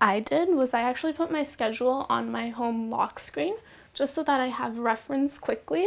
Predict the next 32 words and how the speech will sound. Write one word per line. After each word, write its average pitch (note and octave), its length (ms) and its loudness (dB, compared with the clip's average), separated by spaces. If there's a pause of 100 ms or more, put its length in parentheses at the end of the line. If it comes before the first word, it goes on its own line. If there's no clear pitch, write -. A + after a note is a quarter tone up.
when A#3+ 220 0
I A3 80 -4
wanna A3 480 -4 (1120)
get - 180 -4
to - 80 -10
class. - 560 -10 (300)
And C#4 140 12
there's D4 180 10
also C4+ 280 6
some G4 380 4
mobile A#3+ 560 4
apps, F#4 400 0
like A3 300 0 (500)
my A#3 220 0
school E4 340 2
has B3 300 2
the A#3+ 200 0
U A#3 160 2
of A#3 160 -2
T B3+ 140 -4
mobile A#3+ 480 -2
app. D4+ 240 2 (340)
You B3 160 -2
can A#3 380 -4
get A#3 160 -2
around A#3 360 -2
and B3+ 140 0
find A3 260 -6
your A#3 120 -2
way A3 140 -4
around A3+ 320 -6
quickly. - 500 -10